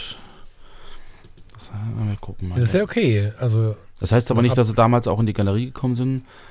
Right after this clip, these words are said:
Speaker 1: So, das
Speaker 2: Ach so.
Speaker 1: erste Sternchenfoto, was ich hier sehe, das ist in die Galerie eingezogen am sechzehnten Juli zweitausendeins.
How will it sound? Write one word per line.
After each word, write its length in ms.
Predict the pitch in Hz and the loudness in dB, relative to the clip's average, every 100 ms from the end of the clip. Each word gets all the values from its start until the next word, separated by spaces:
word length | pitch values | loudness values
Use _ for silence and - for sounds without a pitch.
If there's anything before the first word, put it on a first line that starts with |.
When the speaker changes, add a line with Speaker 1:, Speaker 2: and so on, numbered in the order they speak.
| - _ | -20 _
Speaker 1:
So, 80 | - | -4
das 180 | 104 110 | -4 -2
Speaker 2:
Ach 40 | |
so. 60 | 104 | -2
Speaker 1:
erste 360 | 92 127 - 127 | 0 -2 -2 -4
Sternchenfoto, 800 | - 117 127 127 - 127 127 | -2 -2 -2 -4 -4 -4 -4
was 160 | 117 113 | -4 -6
ich 100 | 113 | -6
hier 300 | - 131 131 | -8 -6 -4
sehe, 460 | 113 101 120 139 135 | -4 -2 -2 -2 -2
das 200 | 113 - | -4 -6
ist 240 | - - | -10 -8
in 120 | 117 | -6
die 120 | 110 - | -6 -6
Galerie 460 | 107 95 95 120 | -4 -4 -2 -4
eingezogen 800 | 131 123 120 - - 110 117 113 | -2 -2 -4 -6 -6 -4 -2 -2
am 160 | - 101 | -2 0
sechzehnten 560 | 98 127 - 131 127 117 | 0 0 2 2 2 2
Juli 340 | 107 120 120 | 2 2 0
zweitausendeins. 1080 | - 98 90 92 82 - - 95 90 - | 0 -2 -2 -4 -6 -10 -6 -4 -4 -8